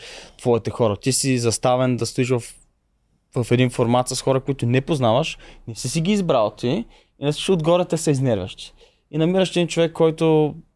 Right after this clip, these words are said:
нали, имаш сходен език с него, нали. Това, което не показвате, че има двайсет и четири часа денонощие във фермата, от които, ако са двайсет човека, сметни двайсет човека по двайсет и четири часа, колко човеко часа има вътре в това предаване.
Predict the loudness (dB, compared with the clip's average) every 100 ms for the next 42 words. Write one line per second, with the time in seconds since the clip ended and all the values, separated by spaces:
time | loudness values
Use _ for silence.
0 | _ _ _ -4 0 2 2 2 0 -6
1 | -10 -12 -10 -2 2 2 2 0 -4 -4
2 | 0 0 2 0 -2 -8 -2 -2 2 0
3 | 2 0 0 0 0 -2 -6 -4 0 2
4 | 2 0 -2 0 0 -2 -4 -4 -4 -4
5 | -2 -2 0 0 -2 -10 _ _ _ _
6 | -6 2 4 4 2 0 -2 -2 -2 -2
7 | -2 -2 -4 -4 -8 -20 _ _ -14 -6
8 | -2 0 2 4 4 2 -2 -4 -4 -6
9 | -2 0 0 -4 -2 -2 0 -4 -4 -6
10 | -6 -6 -2 -2 -2 -2 -2 -6 -4 -2
11 | -2 -4 -8 -4 -4 -4 -4 -4 -2 -2
12 | -2 -2 -4 -2 -4 -2 -4 -6 -8 -4
13 | -4 -4 -4 -4 -4 -6